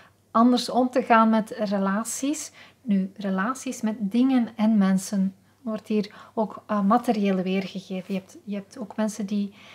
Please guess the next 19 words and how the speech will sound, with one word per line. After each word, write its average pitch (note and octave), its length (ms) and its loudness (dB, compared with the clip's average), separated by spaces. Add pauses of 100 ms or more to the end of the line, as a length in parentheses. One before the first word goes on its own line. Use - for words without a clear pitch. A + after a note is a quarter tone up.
(120)
zichzelf, G#3 600 0 (240)
eh, G3 320 -4 (340)
heel A3 180 -2
veel A3+ 120 -2
spullen A#3+ 360 0
gaan, G3+ 440 2
gaan G3 260 -2
aanschaffen. G3 580 -4
Dus G3 100 0
heel G#3 360 0
veel G#3+ 140 -4
geld A3 300 -2
gaan G3 200 0
uitgeven F#3+ 520 -2
op F3+ 160 -6
zo'n F#3+ 240 0
moment. F#3 440 0
Hè, B3 100 -8 (120)
om G#3 280 0